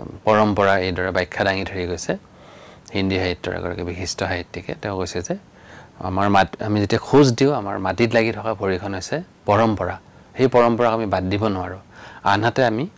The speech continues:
খোজ দিওঁতে কেৱল দুইখন ভৰি একে ঠাইতে যদি পাতি থওঁ, তেতিয়াও আমি খোজটো আগ নাবাঢ়ে। গতিকে এখন ভৰি আমি আগুৱাই দিব লাগিব।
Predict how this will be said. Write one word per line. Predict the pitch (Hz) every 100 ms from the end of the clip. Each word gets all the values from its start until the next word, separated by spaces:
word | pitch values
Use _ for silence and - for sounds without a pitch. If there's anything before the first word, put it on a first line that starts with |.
| -
খোজ | - 123 107
দিওঁতে | 117 120 117
কেৱল | 113 147 175 - - - -
দুইখন | 110 135 135
ভৰি | 113 117
একে | 107 104
ঠাইতে | 107 107
যদি | 110 110
পাতি | 110 95 104
থওঁ, | - 127
তেতিয়াও | 113 - 160
আমি | 151
খোজটো | - 107 -
আগ | 95 92
নাবাঢ়ে। | 92 90 92
গতিকে | - - - - - 120
এখন | 117 135
ভৰি | 117 120
আমি | 123 127
আগুৱাই | 92 104 107
দিব | 101
লাগিব। | 90 87